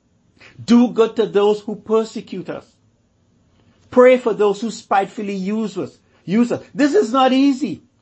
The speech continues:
This is not easy to do, but the Lord will grace us as we step in faith to obey him. The Spirit of God will give us the courage and the strength to do it. We cannot get on a bandwagon of hate. We can't do it. We can't get in the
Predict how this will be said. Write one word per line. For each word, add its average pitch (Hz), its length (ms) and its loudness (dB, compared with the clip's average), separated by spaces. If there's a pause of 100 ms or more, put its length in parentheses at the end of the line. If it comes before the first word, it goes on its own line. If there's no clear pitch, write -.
(100)
This 254 200 -4
is 247 100 -4
not 247 260 -2
easy 247 420 0
to 240 120 -4
do, 240 400 -2
but 214 140 -2
the 208 100 2
Lord 233 240 4
will 220 160 4
grace 247 400 2
us 202 160 -6
as 190 240 -8
we 220 80 -10
step 214 380 -6
in 208 160 -4
faith 233 500 -2 (220)
to 220 100 -2
obey 226 480 4
him. 220 300 -4 (120)
The 208 120 -4
Spirit 254 420 -4
of 214 160 -6
God 226 220 0
will 208 100 2
give 208 220 0
us 233 140 -2
the 208 80 -8
courage 220 640 -2 (280)
and 208 160 0
the 214 80 2
strength 233 400 -2
to 233 100 0
do 277 240 0
it. - 280 -2 (840)
We 143 140 -4
cannot 220 460 0
get 202 200 0
on 196 140 -2
a 165 60 -2
bandwagon 170 680 0
of 151 140 -6
hate. 165 260 -4
We 160 140 -10
can't 180 320 -6
do 180 160 2
it. 170 200 -4 (720)
We 170 140 -4
can't 214 340 -2
get 196 200 0
in 185 100 -2
the 165 160 -4